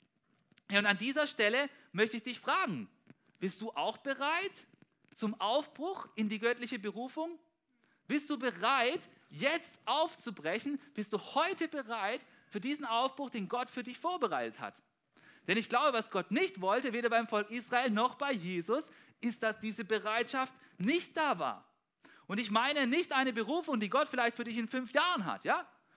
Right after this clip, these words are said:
Du bist fünfundzwanzig und denkst so, „Ja, ich muss ja noch ein paar Sachen ausprobieren so im Leben“, ja?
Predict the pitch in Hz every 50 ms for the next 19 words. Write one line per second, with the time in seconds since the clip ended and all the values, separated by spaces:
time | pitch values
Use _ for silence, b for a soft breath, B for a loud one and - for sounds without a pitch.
0 | b b b 190 220 - 285 277 277 269 220 262 262 277 269 269 262 247 233 247
1 | 240 233 - 262 240 254 269 277 285 277 277 285 285 285 - 339 311 285 269 247
2 | - - 233 170 156 175 190 233 269 247 214 208 208 208 - - 202 180 208 208
3 | 214 196 202 196 190 196 202 220 233 233 233 180 160 196 262